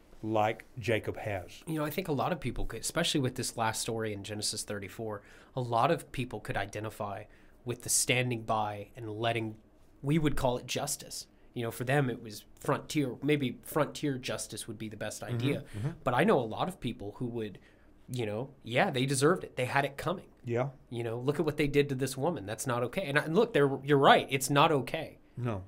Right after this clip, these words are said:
Speaker 2: It isn't okay.
Speaker 1: No.
Speaker 2: It is wrong. It is horrible. You know, and there's a lot of that in the world.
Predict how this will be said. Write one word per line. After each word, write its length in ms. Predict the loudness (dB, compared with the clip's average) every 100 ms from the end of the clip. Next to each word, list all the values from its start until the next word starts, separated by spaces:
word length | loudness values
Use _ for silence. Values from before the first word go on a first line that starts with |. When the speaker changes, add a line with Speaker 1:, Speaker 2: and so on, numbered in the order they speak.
| -6
Speaker 2:
It 120 | 4
isn't 280 | 6 6 2
okay. 380 | -2 -6 -14 -16 -16 -10
Speaker 1:
No. 140 | -2
Speaker 2:
It 100 | 4
is 160 | 4 4
wrong. 360 | -2 -6 -10 -20 _ _ -20 -4
It 120 | 4
is 160 | 4 4
horrible. 480 | 2 2 2 -2 -16 -20 -20 -20 -12 -10
You 60 |
know, 100 | -6
and 140 | 2 4
there's 140 | 4
a 40 |
lot 240 | 4 4 4
of 140 | 0
that 180 | -4 -6
in 80 | -8
the 80 | -6
world. 460 | -4 -4 -6 -16